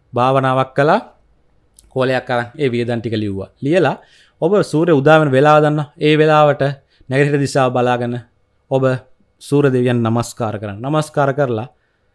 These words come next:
ඔබ ප්‍රාර්ථනා කරන්න. මේ මාස තුළ ජීවත් වීමට මට මේ වගේ මුදලක් අවශ්‍ය වෙනවා. මං කරන යහපත් රැකියා, ව්‍යාපාර, ආදායම් මාර්ග තුළ මේ දේවල් මට ළඟා කරන්න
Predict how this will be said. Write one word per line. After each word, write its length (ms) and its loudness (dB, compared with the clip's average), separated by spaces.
ඔබ 160 -2
ප්‍රාර්ථනා 560 -2
කරන්න. 480 -10
මේ 140 0
මාස 320 0
තුළ 220 0
ජීවත් 460 -2
වීමට 260 -4
මට 300 -8
මේ 180 -2
වගේ 220 -2
මුදලක් 320 -4
අවශ්‍ය 300 -4
වෙනවා. 180 -6
මං 160 0
කරන 260 0
යහපත් 560 0
රැකියා, 500 -4
ව්‍යාපාර, 560 -6
ආදායම් 400 0
මාර්ග 380 -2
තුළ 180 -4
මේ 220 -2
දේවල් 260 0
මට 300 -6
ළඟා 300 -2
කරන්න 260 -4